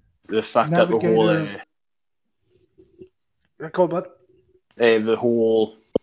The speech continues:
Speaker 1: like, the demons chasing him throughout the ship.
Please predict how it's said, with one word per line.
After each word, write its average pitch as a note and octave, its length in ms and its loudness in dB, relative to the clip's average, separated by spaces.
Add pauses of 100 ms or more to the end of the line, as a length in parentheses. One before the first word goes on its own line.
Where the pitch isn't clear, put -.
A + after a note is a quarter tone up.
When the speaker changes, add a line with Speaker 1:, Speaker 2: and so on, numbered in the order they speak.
Speaker 1:
like, G#2+ 200 -2 (720)
the A2+ 120 -4
demons B2 560 2
chasing A#2+ 400 2
him A#2+ 60 -2
throughout A2 300 2
the G2+ 80 -6
ship. A#2+ 340 -2